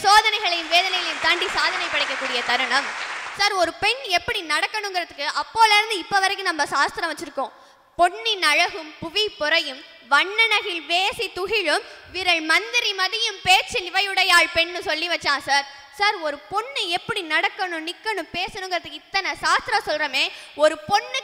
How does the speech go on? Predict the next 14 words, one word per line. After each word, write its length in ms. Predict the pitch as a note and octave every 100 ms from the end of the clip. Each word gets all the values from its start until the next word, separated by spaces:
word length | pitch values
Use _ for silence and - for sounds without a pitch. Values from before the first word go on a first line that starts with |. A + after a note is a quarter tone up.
| -
கிட்ட 300 | A#4 - C5
எப்படி 180 | A4 G#4+ G4
நடக்கணும், 400 | F#4+ F#4 E4+ G4
ஒரு 100 | F4
பொண்ணு 280 | F#4+ G#4+ C5
கிட்ட 180 | G#4 G4+ F#4 F4+
எப்படி 220 | F#4 F#4+ F#4+
பேசணும்னு 400 | G#4 - A4 G#4
சொல்ல 160 | E4 E4 - - D#4
எந்த 180 | G#4+ C#5+ C5+
சாஸ்திரம் 440 | - A#4 - A4+ A#4
சார் 180 | F#4+ E4
இடம் 140 | F#4+ A#4
கொடுத்திருக்கு? 440 | G4+ E4 C#4 C#4+